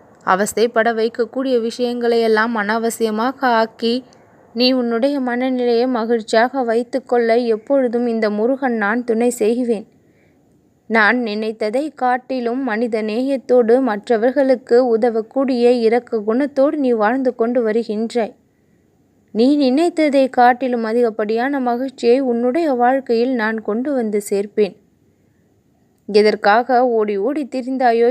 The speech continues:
எது கிடைக்க வேண்டும் என்று மனதளவில் ஓடி ஓடி திரிந்தாயோ, அந்த விஷயங்கள் எல்லாம் இனி வரிசையாக வந்து உன் கரங்களை சேரும்.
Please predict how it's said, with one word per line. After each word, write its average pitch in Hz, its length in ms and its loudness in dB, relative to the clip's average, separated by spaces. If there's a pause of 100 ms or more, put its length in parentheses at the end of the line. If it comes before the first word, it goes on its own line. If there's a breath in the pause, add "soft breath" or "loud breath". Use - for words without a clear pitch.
எது 214 220 0
கிடைக்க 214 420 -2
வேண்டும் 262 380 -2
என்று 247 340 2
மனதளவில் 233 800 0
ஓடி 220 360 2
ஓடி 269 280 0
திரிந்தாயோ, 247 640 2
அந்த 220 280 0
விஷயங்கள் 233 520 -4
எல்லாம் 247 400 -2
இனி 233 180 -2
வரிசையாக 226 680 -2
வந்து 233 420 2
உன் 220 140 -2
கரங்களை 226 520 0
சேரும். 208 420 0